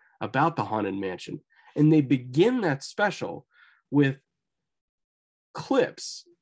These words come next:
of, uh, the audio unrolling, the real audio that it was recorded on the reel of Paul Frees doing various readings of that as he found his voice and found the cadence, um,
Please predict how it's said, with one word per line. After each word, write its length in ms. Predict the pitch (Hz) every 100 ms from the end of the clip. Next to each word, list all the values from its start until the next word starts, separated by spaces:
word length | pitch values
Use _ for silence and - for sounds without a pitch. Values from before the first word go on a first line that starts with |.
| _ _ _ -
of, 380 | 131 123 120
uh, 260 | - 117 104 -
the 180 | 131 135
audio 580 | - 160 180 147 120 113
unrolling, 800 | 139 160 139 143 151 110 101 101
the 120 | 110
real 340 | 110 139 151 -
audio 340 | 123 127 120
that 140 | 117 120
it 80 |
was 120 | 107 110
recorded 400 | - - 165 113
on 100 | 101
the 80 |
reel 540 | 98 139 175 95 - - _ _ _ _ _ -
of 300 | 123 120 _
Paul 340 | - 156 151
Frees 600 | 151 - 151 139 123 120
doing 520 | - 123 135 143 135 113
various 460 | 120 117 120 113
readings 580 | 113 117 110 98 95 - _
of 380 | - 127 131 110
that 320 | 107 90 - -
as 160 | 127
he 120 | - 117
found 460 | - 131 127 139
his 220 | 131 127
voice 640 | 113 117 110 101 107 - - _ _ _
and 200 | 110 107
found 400 | - 139 123 120
the 60 | 104
cadence, 600 | - 123 107 101 95 - _ _ - - -
um, 420 | 101 90 85